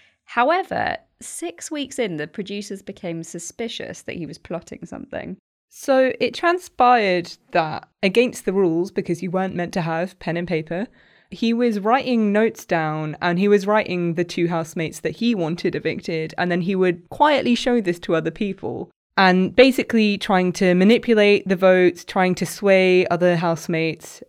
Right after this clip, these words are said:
Speaker 2: and people got angry. There's a big confrontation moment with Craig, and basically people are upset because he's treating things as a game. Even though they're all kind of aware that it's a game,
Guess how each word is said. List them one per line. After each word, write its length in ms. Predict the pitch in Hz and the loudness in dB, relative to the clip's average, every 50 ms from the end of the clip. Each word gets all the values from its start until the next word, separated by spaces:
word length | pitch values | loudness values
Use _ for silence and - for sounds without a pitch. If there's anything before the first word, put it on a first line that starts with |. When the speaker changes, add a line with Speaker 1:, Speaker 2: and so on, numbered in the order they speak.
| _ _ | _ _
Speaker 2:
and 340 | 190 190 185 190 185 175 180 _ - - | 2 2 2 0 -2 -6 -8 _ -18 -6
people 240 | - 277 392 - 392 | 0 0 2 2 4
got 160 | 285 190 156 | 2 4 2
angry. 520 | - - 214 311 349 - - - - 185 - _ _ _ _ _ _ _ _ - | 2 2 0 0 -2 -2 -4 -8 -8 -12 -14 _ _ _ _ _ _ _ _ -4
There's 280 | 180 190 180 175 170 | 2 2 2 4 2
a 60 | 190 | 2
big 200 | 180 - 208 208 | 2 2 0 0
confrontation 720 | - - 208 180 170 185 170 165 175 170 175 - 190 185 185 | 0 -4 -4 -2 0 0 -2 0 -2 -2 -2 -2 -4 -4 -2
moment 380 | 180 175 175 185 208 277 277 - _ _ - | -2 -2 -2 0 -2 -2 -4 -6 _ _ -10
with 160 | 190 - - | -10 -8 -8
Craig, 480 | - - 170 156 160 196 285 - - - - | -2 0 0 0 2 0 -2 -4 -6 -2 0
and 440 | 185 185 180 180 180 180 180 175 - - _ _ _ _ | 2 4 4 2 2 0 -2 -4 -6 -10 _ _ _ _
basically 640 | 269 277 294 285 - - - - 262 240 233 226 | 4 4 4 2 -2 -8 -4 -2 0 0 0 0
people 380 | 233 - - 214 202 - 208 185 | -2 -4 -4 -4 -4 -2 0 2
are 200 | 175 175 170 - - | 2 2 2 2 0
upset 520 | 185 175 - - - 208 180 - - - | -2 -2 -2 -6 -2 -2 -2 -2 -2 -4
because 340 | - 185 170 - 185 170 165 | -6 -6 -2 0 0 0 0
he's 180 | - 185 170 - | -2 -8 -10 -10
treating 640 | - - - 254 - - 220 196 190 185 180 185 185 - _ | -10 -6 -4 -4 -2 -2 -2 -2 0 -2 -2 -4 -6 -6 _
things 260 | 202 180 175 170 160 - - | 0 0 0 0 -2 -2 -4
as 140 | 175 170 165 | -4 -2 -2
a 60 | 170 | 0
game. 580 | 156 180 185 180 160 147 - - - - 196 - _ | 2 2 2 2 2 -2 -4 -6 -8 -10 -12 -12 _
Even 240 | - 226 240 269 285 | 2 4 4 6 4
though 100 | 285 277 | 4 6
they're 160 | 233 233 214 | 6 6 6
all 140 | - 190 190 | 6 2 0
kind 220 | 185 - 196 175 | 0 0 0 0
of 80 | 170 151 | 2 2
aware 500 | 160 156 156 170 175 196 226 247 285 294 | 0 2 4 2 4 4 2 2 0 -2
that 200 | 247 - 156 147 | -2 -2 -2 -2
it's 180 | 143 - - - | -4 -6 -4 -6
a 60 | 170 | -4
game, 580 | 151 156 139 135 139 139 139 139 160 170 - | -4 -4 -4 -4 -6 -8 -10 -10 -12 -14 -16